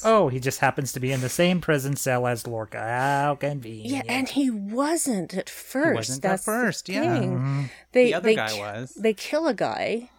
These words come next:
Speaker 3: Mm-hmm.
Speaker 2: Again, I think all very well orchestrated, but this time by L'Rell. She
Speaker 1: Yeah.
Speaker 2: was very careful about how she did things, obviously wanted to get someone from Discovery,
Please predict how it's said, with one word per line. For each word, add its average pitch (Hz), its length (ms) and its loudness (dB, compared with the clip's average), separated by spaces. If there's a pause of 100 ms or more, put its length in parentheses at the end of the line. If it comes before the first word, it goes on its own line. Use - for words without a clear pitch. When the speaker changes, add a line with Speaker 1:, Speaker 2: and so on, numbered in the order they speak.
(120)
Speaker 3:
Mm-hmm. 214 380 -12
Speaker 2:
Again, 320 440 2
I 240 100 0
think 247 300 -2 (140)
all 220 600 -2 (200)
very 196 420 2
well 175 320 -4
orchestrated, 165 840 -4
but 165 180 -8
this - 180 -8
time 277 280 -4
by 175 180 -2
L'Rell. 190 640 -4 (200)
She 220 260 -4
Speaker 1:
Yeah. 190 80 -2
Speaker 2:
was 185 420 -2
very 214 720 0 (320)
careful - 800 -4
about 175 300 -4
how 175 220 -6
she 180 220 -8
did 202 300 -4
things, - 540 -12 (200)
obviously 170 800 -2 (180)
wanted 151 420 -4
to 180 100 -6
get - 240 -4
someone 156 360 -4
from 147 220 -10
Discovery, - 720 -6